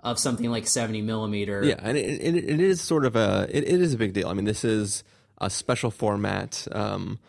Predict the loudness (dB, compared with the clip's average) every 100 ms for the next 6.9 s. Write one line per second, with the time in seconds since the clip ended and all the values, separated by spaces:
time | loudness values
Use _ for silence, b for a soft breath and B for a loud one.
0 | b b b -8 -2 0 0 -2 0 0
1 | 0 0 -2 -2 -2 -2 0 -2 -2 -4
2 | -4 -6 -6 -4 -2 0 0 -2 0 -2
3 | -2 0 -2 -4 b b b b b b
4 | _ _ -4 -2 -2 0 0 0 0 -2
5 | -2 -2 0 2 0 -2 -8 B B -6
6 | -2 0 0 2 0 0 0 0